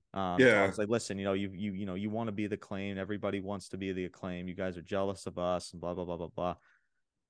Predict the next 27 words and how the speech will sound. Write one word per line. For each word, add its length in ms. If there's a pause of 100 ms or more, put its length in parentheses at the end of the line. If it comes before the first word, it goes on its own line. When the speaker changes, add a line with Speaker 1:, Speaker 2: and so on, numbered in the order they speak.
(280)
Speaker 1:
Um, 500 (140)
yeah, 400 (100)
you 140
know, 300
I'll, 220
I'll 120
start 320
this 180
off. 420
Um, 440 (1400)
<laughs> 120 (960)
I 180
like 260
the 120
Acclaimed 460
a 60
lot. 320 (160)
Um, 420
I 120
really, 440
really 280
do. 200
They 180
are 100
tremendously 800
over. 520 (540)
Um, 560